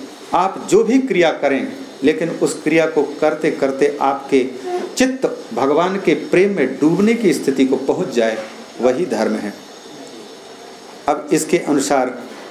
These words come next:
कोई भी कर्म होगा, हमारे सामने दिखाई नहीं दे रहा होगा, चोरी करने वाला व्यक्ति चोरी कर रहा है, लेकिन उसके उद्देश्य को नहीं देख पा रहे होंगे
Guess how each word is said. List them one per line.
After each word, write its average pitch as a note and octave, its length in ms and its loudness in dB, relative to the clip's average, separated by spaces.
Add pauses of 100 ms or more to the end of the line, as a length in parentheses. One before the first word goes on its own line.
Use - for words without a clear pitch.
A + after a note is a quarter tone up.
(580)
कोई B3+ 200 6
भी D3 200 0
कर्म C3 260 0
होगा, A2+ 400 -6 (1000)
हमारे D#3 320 2
सामने C#3+ 360 2
दिखाई C3+ 360 2
नहीं F3 160 0
दे C#3 160 4
रहा B2 140 2
होगा, G#2+ 300 -2 (640)
चोरी D3 260 4
करने C3+ 300 2
वाला B2 240 2
व्यक्ति B2 340 0
चोरी B2+ 380 2
कर B2+ 120 0
रहा A2+ 260 0
है, G2+ 160 -6 (760)
लेकिन C3+ 240 2
उसके D3 340 0
उद्देश्य C#3 520 2
को D#3 120 4
नहीं C3+ 200 2
देख C3+ 280 2
पा C3 100 4
रहे B2 200 2
होंगे A#2 260 0